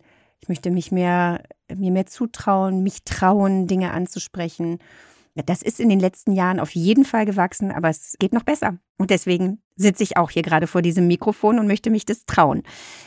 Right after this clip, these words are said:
Ich sage euch gleich, ich bin noch weit entfernt davon, Podcast wirklich zu verstehen und Podcast wirklich gut zu können. Das ist mir aufgefallen, als ich das erste Gespräch jetzt aufgezeichnet habe.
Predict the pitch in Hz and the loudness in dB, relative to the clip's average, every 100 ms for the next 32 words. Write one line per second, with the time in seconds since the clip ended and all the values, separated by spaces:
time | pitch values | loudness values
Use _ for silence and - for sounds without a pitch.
0 | - - 190 208 269 233 - 190 170 180 | -12 -6 2 4 4 2 2 2 2 0
1 | - - _ _ _ 254 - 240 233 214 | -6 -18 _ _ _ -2 2 6 6 6
2 | 196 196 185 220 185 180 196 202 180 202 | 4 4 2 2 4 4 2 0 0 -2
3 | 247 240 - - 175 180 175 180 - 175 | 0 2 2 2 2 0 -2 -4 -4 -4
4 | 170 - 185 226 247 - 175 175 - - | -4 -2 2 4 2 0 -2 -2 -4 -2
5 | 185 - 180 - 170 175 - 190 - 147 | -2 0 -4 -2 -4 -4 -4 -6 -4 -4
6 | 170 185 247 - _ - 165 170 190 160 | -2 -2 -4 -6 _ -4 -2 0 0 0
7 | - 185 - 170 160 156 190 160 - 160 | -2 -4 -2 0 0 -2 -6 -6 -4 -4
8 | - 165 160 - - 165 - 196 226 190 | -4 -4 -4 -6 -10 -8 -2 0 0 -2
9 | 180 - 185 175 165 180 - 160 160 175 | -2 -4 -2 -2 -2 -2 -2 -2 -2 -4